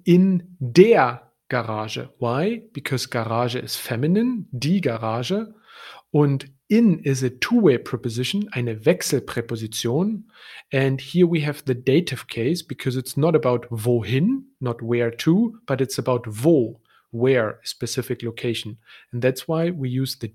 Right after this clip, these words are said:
dative, and die Garage changes in the dative to der Garage. Ich bin in der Garage. Next one. Ich gehe in blank Garage. Again,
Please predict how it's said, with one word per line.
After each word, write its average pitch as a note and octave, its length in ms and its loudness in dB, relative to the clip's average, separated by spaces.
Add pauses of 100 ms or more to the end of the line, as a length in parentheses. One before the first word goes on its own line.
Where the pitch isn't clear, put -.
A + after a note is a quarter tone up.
dative, D3 640 0 (460)
and A2+ 280 -6 (420)
die D3+ 400 0
Garage B2+ 540 0 (300)
changes C3 460 -4
in B2 180 -8
the A2+ 80 -6
dative A#2+ 520 -2
to G3 240 -4 (120)
der B2+ 280 2
Garage. G#2+ 400 -6 (220)
Ich - 360 0
bin F3 400 4
in C#3+ 380 0 (120)
der B2 380 0
Garage. G#2+ 420 -6 (360)
Next F#3+ 260 -2
one. A2 220 -6 (220)
Ich - 380 -2
gehe F3 300 2
in D#3+ 600 -4
blank C3 540 -4
Garage. G#2+ 580 -6 (2500)
Again, C3 640 -4